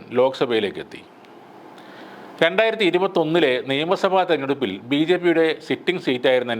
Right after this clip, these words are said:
നേമം വലിയ ചർച്ചയായി മാറിയിരുന്നു. കുമ്മനം മത്സരത്തിനെത്തിയപ്പോൾ സി പി എം ശിവൻകുട്ടിയെ തന്നെ രംഗത്തിറക്കി. കോൺഗ്രസിനു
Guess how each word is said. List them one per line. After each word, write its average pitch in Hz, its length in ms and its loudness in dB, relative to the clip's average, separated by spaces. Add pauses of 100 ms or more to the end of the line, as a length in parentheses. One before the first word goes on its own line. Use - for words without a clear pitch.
നേമം 117 300 -2 (500)
വലിയ 131 200 2 (160)
ചർച്ചയായി 127 540 0
മാറിയിരുന്നു. 80 420 -8 (880)
കുമ്മനം 165 340 2 (140)
മത്സരത്തിനെത്തിയപ്പോൾ 135 840 0 (200)
സി 135 100 0 (100)
പി 160 140 2
എം 87 60 -4 (500)
ശിവൻകുട്ടിയെ 170 600 2
തന്നെ 117 180 0 (100)
രംഗത്തിറക്കി. 92 560 -6 (720)
കോൺഗ്രസിനു 160 440 2